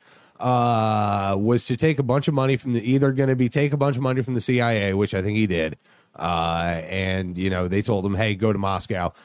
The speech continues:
But I think the bigger part of the plan was to rouse up support for what they were doing on their way there, and I don't think they did.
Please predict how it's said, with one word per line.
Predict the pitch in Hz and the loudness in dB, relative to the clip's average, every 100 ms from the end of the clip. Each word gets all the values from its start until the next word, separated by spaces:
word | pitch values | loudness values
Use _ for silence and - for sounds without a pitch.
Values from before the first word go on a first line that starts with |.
| - _ 117 | -20 _ -2
But | 147 | 2
I | 143 | 2
think | 123 185 190 156 | 2 0 0 0
the | |
bigger | 139 135 156 151 | 0 2 2 2
part | 147 139 | 2 0
of | 131 | 0
the | 110 | -2
plan | 131 127 127 123 | -2 0 0 2
was | 120 117 113 92 - | 2 2 0 -4 -8
to | - 113 | -2 0
rouse | 101 104 120 113 | 2 0 0 0
up | 120 - | 0 -2
support | - 113 - 113 117 | -4 -2 -2 -2 -2
for | 110 104 | 0 2
what | 107 107 | 2 4
they | 110 | 4
were | 101 | 4
doing | 101 104 107 104 | 4 2 2 0
on | 98 | 0
their | 95 | 0
way | 95 101 | 2 2
there, | 92 95 120 127 | 2 0 0 0
and | 101 101 | -2 0
I | |
don't | 110 113 | 0 0
think | 110 101 | -2 -2
they | 95 | -4
did. | 85 82 78 | -2 -4 -4